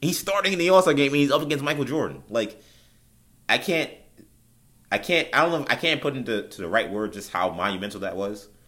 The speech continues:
But when I'm thinking about all Kobe's great moments, that, to me, as a kid, and I was, uh, seven years old, I never forget that. That was huge.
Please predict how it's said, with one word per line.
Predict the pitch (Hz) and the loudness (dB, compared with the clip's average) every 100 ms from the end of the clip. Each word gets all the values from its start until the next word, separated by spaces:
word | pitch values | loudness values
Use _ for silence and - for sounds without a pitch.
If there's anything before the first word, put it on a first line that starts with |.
| _ _ _ - | _ _ _ -4
But | 95 | 0
when | 107 | 2
I'm | 123 | 2
thinking | 139 | -2
about | 135 120 110 - - | 0 2 2 -2 -8
all | 101 113 101 | 0 2 2
Kobe's | 113 101 92 | -2 -2 -4
great | - 98 90 | -4 -4 -4
moments, | 98 101 101 - _ _ _ | -6 -8 -10 -14 _ _ _
that, | 117 139 - - - | 0 0 -4 -18 -10
to | 117 | -2
me, | 127 | 0
as | 104 | 0
a | 90 | -2
kid, | - 113 120 - _ | -2 -2 -2 -8 _
and | - | -6
I | 87 98 | -2 -2
was, | 76 - - _ - | -4 -10 -20 _ -20
uh, | 50 50 50 50 50 50 | -20 -20 -20 -20 -20 -20
seven | - - 135 139 | -12 2 2 2
years | 127 104 | -4 -4
old, | - - - - - - - _ - | -6 -10 -16 -16 -20 -20 -20 _ -6
I | 87 - - | -4 -4 -8
never | 90 117 120 | -2 2 2
forget | 110 101 87 | 0 -2 -4
that. | 60 60 | -6 -2
That | 101 101 | 2 2
was | 90 80 | 0 -8
huge. | - 87 64 - | -12 -12 -12 -16